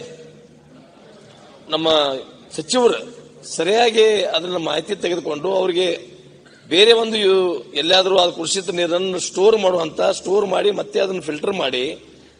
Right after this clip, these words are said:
ಅದು ಮತ್ತೆ ಅವ್ರ sugar ಫ್ಯಾಕ್ಟರಿಗೆ ಯೂಸ್ ಮಾಡ್ಲಿಕ್ಕೆ ಬರ್ತದೆ. ಕೆಲವು sugar factory ಅವರು ಮಾಡಿದಾರೆ ಅದನ್ನ. ಅದಕ್ಕಾಗಿ ಅದು ಮಾಡಿ, ಈಗ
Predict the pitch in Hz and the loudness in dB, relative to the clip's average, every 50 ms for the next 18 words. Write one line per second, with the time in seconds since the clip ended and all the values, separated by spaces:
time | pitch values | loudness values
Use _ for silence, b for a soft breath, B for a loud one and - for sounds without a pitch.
0 | b b b b - 147 165 165 165 160 - 240 254 254 233 - - 196 214 220 | b b b b -6 -4 -4 -4 -4 0 4 4 4 4 4 2 0 2 2 2
1 | 196 208 190 190 208 202 185 175 165 - 156 160 185 202 180 180 185 170 165 190 | 2 0 -4 -4 -6 -4 -4 -4 -6 -6 -4 -4 -4 -2 -2 -2 -2 -2 -2 -4
2 | 165 - - 147 - - 165 151 - 170 175 185 - 180 175 202 208 190 196 190 | -6 -6 -8 -8 -6 -8 -8 -6 -4 -4 -4 -4 -4 -2 -2 -2 -2 -2 -4 -4
3 | 190 208 208 202 208 214 180 151 170 202 208 208 180 151 123 107 95 - - - | -4 -2 -2 -2 -2 -2 -2 -2 0 0 2 2 2 0 -2 -6 -8 -14 -18 -20
4 | - - - - - - - - - - - - - - - _ _ - - - | -20 -20 -20 -20 -20 -20 -20 -20 -20 -20 -20 -20 -20 -20 -20 _ _ -20 -20 -20
5 | - - _ _ - - - - - 180 208 196 247 226 233 240 233 214 190 190 | -20 -20 _ _ -20 -20 -14 -8 -6 -6 -4 -2 0 2 2 2 2 0 0 0
6 | 208 214 208 214 214 202 | 0 0 0 0 0 2